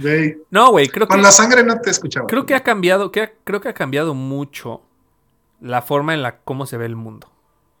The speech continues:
Speaker 2: Y esa forma de ver el mundo en la que estamos hoy,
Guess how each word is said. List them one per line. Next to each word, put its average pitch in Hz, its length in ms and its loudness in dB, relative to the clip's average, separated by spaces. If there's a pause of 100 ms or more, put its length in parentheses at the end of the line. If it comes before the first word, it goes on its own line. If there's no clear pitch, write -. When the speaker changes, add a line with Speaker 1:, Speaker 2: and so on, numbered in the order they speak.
(180)
Speaker 2:
Y 156 160 -6
esa 185 180 -6
forma 180 340 -4
de 156 100 -4
ver 143 120 -4
el 147 80 -4
mundo 139 500 -8 (580)
en 123 160 -8
la 117 120 -6
que - 80 -14
estamos 147 420 -8
hoy, 135 260 -6